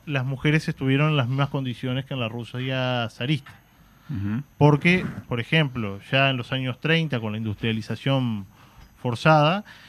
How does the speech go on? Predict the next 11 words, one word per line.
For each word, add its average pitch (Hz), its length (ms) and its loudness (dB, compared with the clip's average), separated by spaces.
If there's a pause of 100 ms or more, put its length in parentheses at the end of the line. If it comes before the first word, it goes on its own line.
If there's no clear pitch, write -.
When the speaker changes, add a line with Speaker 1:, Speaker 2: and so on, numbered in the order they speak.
(380)
Speaker 1:
podemos 143 400 4
ver 170 360 4
que, 147 300 0
este, 107 640 -6
las 113 160 -2
mujeres 135 640 2
ingresan 135 600 2
en 117 120 -2
el 104 340 -4 (120)
mercado 123 460 4
laboral, 143 540 4